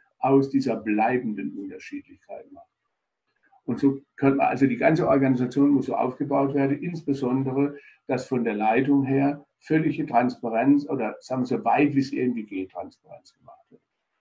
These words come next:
Das heißt zum Beispiel bei uns, das ist eine G M B H und Co. K G, da muss man nicht veröffentlichen, die wirtschaftlichen Sachen.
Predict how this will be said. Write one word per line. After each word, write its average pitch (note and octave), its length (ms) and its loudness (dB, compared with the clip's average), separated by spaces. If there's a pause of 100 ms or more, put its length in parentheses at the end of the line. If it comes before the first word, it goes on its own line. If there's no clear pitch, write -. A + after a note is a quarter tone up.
Das A2+ 140 -8
heißt A2 240 4
zum C3 80 0
Beispiel A2 300 0
bei G2+ 60 0
uns, C#3 240 0
das A#2 100 -4
ist - 80 -8
eine - 100 -6
G A#2 140 -6
M G#2 100 -8
B A2+ 80 -10
H F#2+ 160 -4
und G#2+ 140 -10
Co. A2+ 220 -10
K B2+ 200 -6
G, C#3 260 0
da D3+ 120 -6
muss B2+ 240 -4
man D#3+ 80 0
nicht D#3 180 0
veröffentlichen, A2 580 -8
die F#2+ 140 -10
wirtschaftlichen - 580 -12
Sachen. A2+ 460 -8